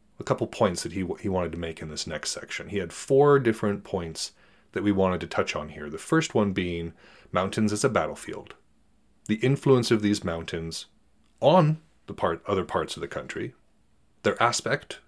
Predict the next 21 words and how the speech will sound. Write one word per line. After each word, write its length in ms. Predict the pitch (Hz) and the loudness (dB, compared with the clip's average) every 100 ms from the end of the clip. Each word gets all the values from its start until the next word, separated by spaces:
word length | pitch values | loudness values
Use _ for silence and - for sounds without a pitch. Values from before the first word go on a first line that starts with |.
| - | -6
as 100 | 104 | -4
a 60 | 98 | -2
strategic 680 | - 117 - 160 139 - | -2 -4 -4 -2 -2 -2
barrier, 480 | 95 90 95 127 151 _ _ _ _ - | 0 0 2 0 -2 _ _ _ _ -2
and 260 | 113 117 110 | 0 0 0
how 140 | 143 | 2
they 120 | 135 | 2
affect 380 | 117 - 107 - | -2 0 -2 -2
the 60 | 107 | -6
provisioning 680 | 107 92 90 98 101 131 - - | -2 -2 -2 -2 -2 -4 -10 -10
of 100 | 90 | -8
an 80 | 90 | -6
army. 340 | 78 - - - - _ _ _ _ _ _ _ _ _ | -6 -10 -14 -20 -20 _ _ _ _ _ _ _ _ _
So 120 | - 170 | 2 2
this 100 | - | 4
first 240 | 196 180 | 4 4
consideration, 840 | 156 - 113 95 80 - 85 135 _ _ | 2 4 4 4 2 -2 -6 -8 _ _
mountains 640 | - 117 135 131 117 113 107 | 2 4 4 0 0 0 -2
as 220 | - 101 | -2 -2
a 40 | |
battlefield. 680 | 104 85 80 - - - - | -2 -4 -4 -8 -16 -18 -20